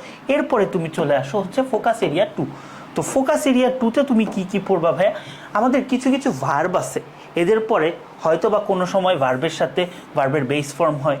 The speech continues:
কোনো সময় আইএনজি হয়, কিছু এক্সপ্রেশন আছে। এরপর একটা ভার্ব আসলে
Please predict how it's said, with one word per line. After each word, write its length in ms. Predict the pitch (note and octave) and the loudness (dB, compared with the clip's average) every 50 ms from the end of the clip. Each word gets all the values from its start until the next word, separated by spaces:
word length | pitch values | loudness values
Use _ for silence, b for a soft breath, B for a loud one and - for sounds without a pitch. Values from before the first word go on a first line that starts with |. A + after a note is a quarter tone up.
| B B B B B - | B B B B B -8
কোনো 180 | - D3 C#3+ D3 | -4 -2 0 0
সময় 300 | D3 - F3+ E3+ E3+ - - | 0 0 2 2 2 2 2
আইএনজি 480 | D3 C#3+ C#3+ C#3+ D3+ E3 D#3 C#3 D#3 D#3 | 0 0 0 0 0 0 0 0 -2 0
হয়, 240 | C3+ C#3 C3 B2+ B2+ B B B B - | 0 2 2 0 0 B B B B -6
কিছু 240 | F#3 E3 - - F#3 | -4 -2 0 2 2
এক্সপ্রেশন 680 | D3+ D3 - - - - - F#3+ F#3+ F#3+ - F#3+ D#3+ | 2 0 -2 -6 -6 -2 0 0 0 0 0 -2 -2
আছে। 300 | D3 C3+ - - C3 C3 B B B B B B - | -2 -2 -2 -4 -4 -4 B B B B B B 0
এরপর 320 | E3 E3+ E3+ E3+ - F3+ E3 | 2 2 2 2 0 0 0
একটা 300 | D#3 D3+ - - E3+ C#3+ | 0 0 0 0 0 0
ভার্ব 360 | B2 C3+ C3+ C3+ C3+ C#3 D#3+ | 2 2 2 2 2 2 2
আসলে 380 | E3 - - - D3+ D#3 D#3 | 0 0 -2 -2 0 0 0